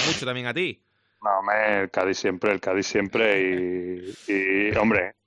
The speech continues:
Speaker 2: y cuando está la cosa así más complicadilla, pues uno tiene más ganas que, <laughs> que analizar y de, y de contar cositas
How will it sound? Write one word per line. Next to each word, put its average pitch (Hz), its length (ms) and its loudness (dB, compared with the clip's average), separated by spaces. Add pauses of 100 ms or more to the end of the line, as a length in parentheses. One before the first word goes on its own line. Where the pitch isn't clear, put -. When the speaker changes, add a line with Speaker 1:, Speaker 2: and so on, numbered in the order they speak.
(240)
Speaker 2:
y 107 100 0
cuando 104 240 2
está - 140 2
la 110 120 2
cosa 117 240 0
así 120 240 0
más 117 160 0
complicadilla, 113 760 0
pues 117 160 -2
uno 104 280 -2
tiene 113 160 -2
más 113 180 -4
ganas 107 200 -2
que, 104 440 -4
<laughs> - 20 -20
que 120 100 -2
analizar 110 720 0
y 104 40 -4
de, 107 420 -4
y - 20 -6
de 107 140 -2
contar 104 320 -4
cositas 107 600 -2